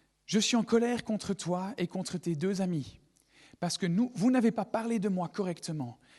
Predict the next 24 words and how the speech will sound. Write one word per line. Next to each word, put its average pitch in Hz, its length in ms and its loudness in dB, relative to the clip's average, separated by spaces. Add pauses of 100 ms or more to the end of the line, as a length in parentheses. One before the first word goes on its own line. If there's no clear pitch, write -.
(140)
comme 185 180 -4
l'a 175 100 -2
fait 117 360 -8 (320)
mon 143 120 -4
serviteur 131 500 -6
Job. » 110 340 -8 (1900)
Notez 202 200 -2
qu'il 208 120 -2
dit 226 120 0
que 165 120 -2
Job 165 400 -4 (100)
a 151 100 -6
parlé 196 400 -4
correctement. 175 640 -4
Et - 20 -8
si 175 140 -6
vous 277 100 -6
avez 247 140 -2
déjà 233 180 0
lu 226 80 2
le 208 80 2
livre 208 160 2
de 190 100 2
Job, 170 380 -2